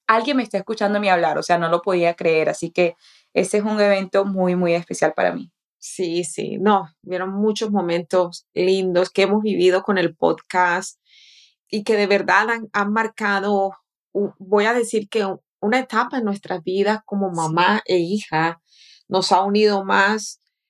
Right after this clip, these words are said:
Speaker 2: hemos conocido mucho más acerca de nosotras, hemos estado hablando, como quien dice, sin pelos en la lengua.
Speaker 1: Sí.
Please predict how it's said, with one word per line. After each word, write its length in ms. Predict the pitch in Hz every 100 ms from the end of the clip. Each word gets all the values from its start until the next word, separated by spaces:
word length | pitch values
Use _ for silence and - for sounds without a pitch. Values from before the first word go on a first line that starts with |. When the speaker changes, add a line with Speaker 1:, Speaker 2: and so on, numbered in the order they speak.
| _ -
Speaker 2:
hemos 380 | 185 180 202 202
conocido 520 | 214 196 185 208 202
mucho 400 | 202 208 214 220
más 260 | 202 214 208
acerca 380 | 208 185 - 190
de 80 |
nosotras, 680 | 180 170 - 185 190 208 208
hemos 280 | 202 185 190
estado 680 | 196 - 185 180 185 180 202 -
hablando, 600 | 180 170 175 175 180 196
como 280 | - 190 175
quien 400 | - 175 165 160
dice, 540 | 170 185 - 196 202 202 _ _ _ _ _ _
sin 340 | - - 202 180
pelos 420 | 202 202 208 202
en 120 | 196
la 100 | 185
lengua. 540 | 170 175 190 202 220 226 _
Speaker 1:
Sí. 480 | - - 180 156